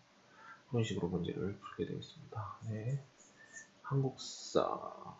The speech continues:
뭐, 직탐 요건 백이 분, 왜 이 분을 주지? 그 다음에 요거는 삼십 분, 아, 합쳐서,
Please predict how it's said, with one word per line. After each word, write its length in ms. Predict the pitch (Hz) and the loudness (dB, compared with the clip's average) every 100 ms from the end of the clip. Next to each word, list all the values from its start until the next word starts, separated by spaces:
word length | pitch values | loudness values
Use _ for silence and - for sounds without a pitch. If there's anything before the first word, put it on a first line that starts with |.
| - - - - - - | -16 -20 -20 -20 -20 -4
뭐, 200 | 92 - | -2 -2
직탐 360 | - - 104 87 | -4 -4 2 2
요건 200 | 82 87 | 2 0
백이 420 | - 92 95 92 | 4 4 6 4
분, 280 | 110 170 202 - | 6 4 2 -6
왜 180 | 110 95 - | -4 -4 2
이 100 | 95 | 2
분을 420 | 90 92 90 - - | 2 2 2 0 -6
주지? 480 | - - 131 - - - - - - - - - - - - - - - | -10 -4 0 -2 -4 -20 -20 -18 -14 -14 -16 -16 -16 -16 -20 -20 -20 0
그 120 | 95 | 4
다음에 540 | 92 117 156 175 185 175 - 139 | 6 6 4 6 4 2 -2 0
요거는 340 | - 87 92 | 2 4 2
삼십 420 | - 151 - - | 2 -2 -2 -6
분, 180 | - 143 - | -4 -4 4
아, 160 | 92 76 | 4 4
합쳐서, 760 | - - - 139 87 104 | 0 0 4 4 6 2